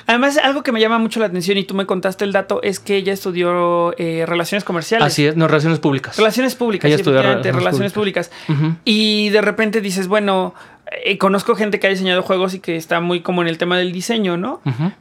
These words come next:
Speaker 1: O, o incluso del marketing, pero
Speaker 2: Ujú.
Speaker 1: llegar de las relaciones públicas a aterrizar
Speaker 2: Sí,
Speaker 1: un
Speaker 2: es un,
Speaker 1: juego,
Speaker 2: un
Speaker 1: no
Speaker 2: gran
Speaker 1: sé,
Speaker 2: salto.
Speaker 1: sí, está cool. Y, y nos habla un poco de que si tienes una buena idea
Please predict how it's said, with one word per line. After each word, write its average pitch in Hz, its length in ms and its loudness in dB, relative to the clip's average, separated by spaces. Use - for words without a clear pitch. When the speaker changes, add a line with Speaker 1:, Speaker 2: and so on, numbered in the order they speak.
Speaker 1:
O, 185 260 0
o 202 60 2
incluso 208 320 0
del 202 100 0
marketing, 202 440 -4
pero 190 200 2
Speaker 2:
Ujú. 190 160 -2
Speaker 1:
llegar 190 360 2
de 220 60 2
las 196 160 2
relaciones 175 400 -2
públicas 180 460 -2
a 170 40 -4
aterrizar 170 380 -2
Speaker 2:
Sí, 190 60 2
Speaker 1:
un - 40 0
Speaker 2:
es 113 60 -6
un, 131 100 2
Speaker 1:
juego, 233 200 2
Speaker 2:
un - 40 0
Speaker 1:
no 214 60 2
Speaker 2:
gran 202 120 4
Speaker 1:
sé, - 40 -4
Speaker 2:
salto. 113 240 -2
Speaker 1:
sí, 226 220 -2
está 254 200 0
cool. 294 220 0
Y, 208 240 0
y 202 60 2
nos 202 220 0
habla 233 180 2
un 226 80 0
poco 220 300 0
de 196 140 -2
que 170 280 -4
si 170 140 -10
tienes 190 240 0
una 196 160 -2
buena 185 240 0
idea 196 400 -2